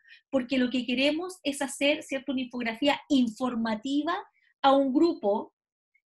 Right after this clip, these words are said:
que no necesita conocer la teoría dura de fondo, ¿ya? No necesita conocer la teoría dura de fondo. Ustedes sí lo necesitan,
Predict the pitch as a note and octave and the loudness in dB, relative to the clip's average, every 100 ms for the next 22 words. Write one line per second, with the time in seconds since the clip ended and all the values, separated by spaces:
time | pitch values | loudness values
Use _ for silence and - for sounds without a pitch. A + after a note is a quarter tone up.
0 | _ D4 C#4+ D4+ D#4+ F#4 G#4 F4 D#4+ - | _ 2 2 2 2 2 0 -2 -2 2
1 | F4+ G4 F#4+ F#4+ F#4 - F#4+ F4+ F4+ F4 | 2 2 -2 -4 -6 -4 -4 0 0 0
2 | E4+ D#4+ E4+ E4 D#4+ D#4+ D4+ D4 A#3+ G3 | 2 4 4 4 4 4 4 2 -2 -2
3 | E3+ F3 _ _ _ _ _ _ G#3 G3+ | -2 -8 _ _ _ _ _ _ -6 -4
4 | B3 - C4 D4 D#4+ D#4+ - E4+ - - | -4 -6 -6 -2 -2 -4 -4 -4 -4 -4
5 | A3+ G#3+ A3 G#3 G3 F#3+ F#3+ F#3 F3+ F3 | -6 -4 -2 -2 -2 -2 -2 -4 -4 -6
6 | E3+ - E3 F3 - _ - D4 - D#4+ | -8 -10 -10 -10 -18 _ 4 4 4 2
7 | F4 F4 C#4 C4 B3 A#3 F#3 E3+ - G#3+ | 2 -2 -2 -2 -4 -8 -12 -14 -16 -18